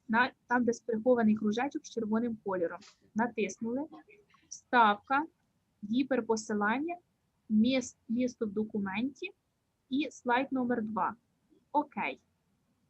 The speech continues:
На другому слайді робимо гіперпосилання на ось цей кружечок. Вставка, гіперпосилання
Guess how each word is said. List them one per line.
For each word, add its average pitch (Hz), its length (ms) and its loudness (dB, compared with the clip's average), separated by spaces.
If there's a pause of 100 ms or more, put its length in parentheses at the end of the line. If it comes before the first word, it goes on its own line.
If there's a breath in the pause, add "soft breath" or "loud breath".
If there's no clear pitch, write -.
(600)
На 302 220 2
другому 247 600 0
слайді 294 540 2 (500)
робимо 285 360 4
гіперпосилання 233 840 0
на 202 200 0
ось 214 120 -10
цей 180 280 -10
кружечок. 311 640 -6 (680)
Вставка, 208 720 0
гіперпосилання 208 1000 -4